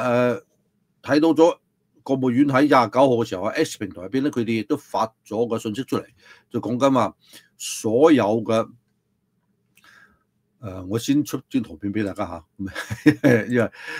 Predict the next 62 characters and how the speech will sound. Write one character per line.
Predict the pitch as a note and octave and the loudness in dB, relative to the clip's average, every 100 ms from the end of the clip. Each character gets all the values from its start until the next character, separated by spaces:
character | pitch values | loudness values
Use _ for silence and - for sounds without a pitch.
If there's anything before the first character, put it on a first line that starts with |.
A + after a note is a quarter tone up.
| - - | -8 -4
今 | G#2+ | -2
日 | G2 | 0
係 | F2+ F2+ F2+ | -2 -4 -6
自 | - | -10
己， | F#2+ G2+ A2 G#2 | -4 -2 -2 -4
呃， | G2 F#2+ | -8 -8
喺 | F#2+ | -8
度 | G#2 | -8
做， | F#2 F2 F2+ | -8 -10 -8
咁 | F#2+ | -6
所 | G2+ | -4
以 | F#2+ | -6
出 | - | -8
張， | A2 F#2 _ | -10 -10 _
出 | - G2+ | -12 -8
張 | G#2+ | -8
圖 | D#2+ | -10
片 | D#2+ F2 | -16 -10
俾 | G2 | -8
大 | F2+ | -8
家， | E2+ G2 | -6 -6
然 | F#2+ G2+ | -6 -10
後 | G2 | -12
先 | G2+ F2+ - | -10 -10 -12
講 | - - | -20 -18
緊。 | A2 | -20
佢 | - - - | -20 -8 -2
話 | C3 | 0
所 | - B2 D#3+ | 4 10 10
有 | C3 | 10
嘅 | |
阿 | A#2+ A#2+ | 6 4
富 | A#2 B2 A2+ | 2 0 4
汗 | A2+ G#2 | 4 2
嘅 | G2+ G#2+ | -2 -2
呢 | A#2+ | 0
一 | C3 | -2
個 | - G#2+ | -2 -2
護 | G#2 G#2+ A2 G2 | -2 -2 -4 -4
照 | - G2+ G2+ G2 | -6 -2 -2 -4
嘅 | - G2+ G2+ - _ _ | -6 -4 -4 -6 _ _
持 | - F#2+ | -6 -4
有 | G#2 G#2+ - _ | -2 -4 -14 _
人 | - G2+ E2 | -12 -10 -6
啦， | G#2 C#3 - _ _ _ | 0 0 -2 _ _ _
呃， | G2 | -14
佢 | - G#2 | -6 -2
哋 | G2+ F#2 _ _ _ _ | -2 -4 _ _ _ _
都 | - C#3 C3 | 4 6 6
要 | A2+ G2+ | 2 0
被 | G#2+ F#2+ - | -2 -4 -2
暫 | - G#2+ F#2+ F#2+ | -2 -2 -2 -8
停 | G2 D#2 _ | -10 -16 _
發 | G2 | -12
放 | F#2 F#2+ F#2 F#2 | -8 -8 -8 -8
嘅 | F#2+ | -8
呢 | F#2 G#2 | -4 -4
個 | |
簽 | G2+ G#2+ | 0 -2
證 | F#2+ F2+ | -2 -10
嘅。 | F2+ _ - _ | -14 _ -20 _
咁 | A#2 B2 | -2 0